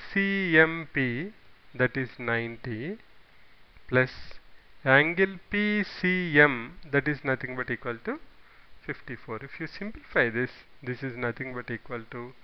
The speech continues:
thirty-six degrees. So angle C P M is nothing but equal to thirty-six degrees. How we have done that? We have to find out the value of X.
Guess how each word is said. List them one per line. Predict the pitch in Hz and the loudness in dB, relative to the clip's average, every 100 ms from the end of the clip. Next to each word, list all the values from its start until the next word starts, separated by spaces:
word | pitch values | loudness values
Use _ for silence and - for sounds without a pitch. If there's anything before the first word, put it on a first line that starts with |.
| - - - - | -20 -20 -20 -2
thirty-six | 123 - 120 - - - | -2 0 -8 -8 -12 -12
degrees. | - 110 123 120 - - - - - - - | -12 -12 -12 -14 -16 -20 -20 -20 -20 -16 -4
So | 135 | 2
angle | 127 127 147 180 190 180 - | 6 6 6 4 -2 -2 -2
C | 196 185 | -2 -2
P | 196 185 160 | -4 0 4
M | 156 117 123 - - - | 2 0 -10 -20 -16 -8
is | 127 - | -6 -2
nothing | 123 127 123 | -4 -2 -6
but | 123 131 | -8 -6
equal | 113 123 113 131 | -8 -6 -10 -8
to | 311 - - - - - | -10 -10 -20 -20 -14 4
thirty-six | 147 - 113 107 - - | 4 4 -8 -10 -12 -14
degrees. | 123 - 117 - - - - - - | -14 -12 -14 -14 -18 -20 -20 -20 -2
How | 147 | 2
we | 151 180 | 4 4
have | 175 175 | 8 8
done | 165 165 | 10 10
that? | 185 311 - - - - - - - - - - | 8 4 2 -14 -12 -12 -14 -20 -20 -20 -20 -2
We | 175 | 4
have | 175 196 | 8 6
to | 240 | 6
find | - 180 175 | 6 6 8
out | 185 | 4
the | 180 | 4
value | 165 147 156 | 6 6 8
of | 165 - | 4 6
X. | 143 - - - | 4 4 0 -14